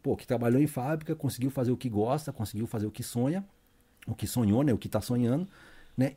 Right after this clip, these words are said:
E, pô, e apareceu num ted, que é um, é um evento que só vai japonês, cara. E as únicas pessoas que vão mesmo, assim, que são estrangeiras, são professor de universidade, é, embaixadores, né? E eu fui o primeiro brasileiro, é, peão de fábrica,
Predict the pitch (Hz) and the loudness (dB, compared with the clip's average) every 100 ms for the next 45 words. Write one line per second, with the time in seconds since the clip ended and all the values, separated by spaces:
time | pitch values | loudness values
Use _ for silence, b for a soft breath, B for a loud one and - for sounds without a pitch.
0 | 165 180 190 185 233 202 - 135 147 170 | -2 0 0 0 -2 -2 -2 -2 0 -2
1 | - 180 196 196 165 175 156 165 170 - | -2 0 0 0 0 0 -2 -2 -2 0
2 | 147 170 127 147 180 - - 170 151 160 | 2 4 2 2 0 -8 -6 -2 0 0
3 | 202 220 175 156 - - - b b b | 0 0 0 0 -4 -14 -20 b b b
4 | - 151 135 220 247 214 - - 160 - | 0 4 6 6 4 2 0 0 0 -2
5 | - 107 127 147 120 123 117 - 123 - | -2 2 4 6 4 4 0 -2 -2 0
6 | 127 123 120 104 113 156 156 139 98 120 | 0 0 0 0 0 -2 0 -2 0 -4
7 | 113 - 104 113 117 127 147 127 123 107 | -2 -2 0 0 0 -2 -2 0 0 -2
8 | 104 B B B 107 104 - 120 104 117 | -4 B B B -2 -2 2 4 4 0
9 | 135 107 123 123 117 - b b - 120 | -2 2 4 4 0 -8 b b -6 2
10 | 123 135 165 156 156 147 180 170 170 135 | 2 4 0 2 4 4 4 2 0 2
11 | 107 127 180 196 b b b - 117 110 | 2 2 0 -8 b b b -4 -4 -4
12 | - _ 185 147 190 165 - 113 135 165 | -8 _ 6 8 8 4 0 -2 -2 -4
13 | 160 185 | -8 -12